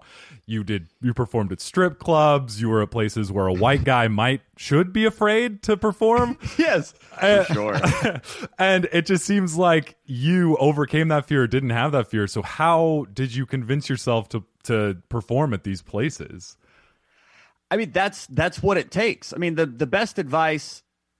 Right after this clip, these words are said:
Speaker 2: I've always gotten and that I've heard from interviewing over two hundred comedians is you have to get on stage. That's the number one piece of advice, is you have to get on stage.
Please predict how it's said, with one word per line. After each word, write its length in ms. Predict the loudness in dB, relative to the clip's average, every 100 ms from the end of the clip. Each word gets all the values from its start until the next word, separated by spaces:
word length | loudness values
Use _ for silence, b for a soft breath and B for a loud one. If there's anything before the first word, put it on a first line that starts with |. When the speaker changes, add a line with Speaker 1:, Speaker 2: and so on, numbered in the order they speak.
| _
Speaker 2:
I've 180 | -4 0
always 480 | 2 2 2 0 -2
gotten 520 | -2 -2 -2 -6 -6 -4
and 140 | 0
that 80 | 0
I've 200 | 0 -4
heard 340 | -2 0 0 -2
from 160 | -2
interviewing 340 | 0 0 0 -2
over 160 | -4
two 160 | -4 -2
hundred 220 | -2 -4
comedians 680 | -6 -6 -4 -6 -6 -8 -12 0
is 400 | 2 2 0 -6
you 100 | -6
have 320 | -4 -4 -6
to 100 | -8
get 160 | -2 -2
on 200 | -2 -6
stage. 480 | -6 -6 -6 -10 -10
That's 180 | -10 -4
the 100 | -2
number 640 | 0 0 0 0 -2 0
one 540 | 0 0 0 -2 -4 -8 _
piece 280 | -6 -6 -6
of 100 | -12
advice, 560 | -10 -6 -6 -8 -16 -12
is 200 | -12 -8
you 120 | -8
have 360 | -6 -6 -6 -8
to 80 | -8
get 160 | -6
on 140 | -6 -8
stage. 480 | -6 -4 -2 -6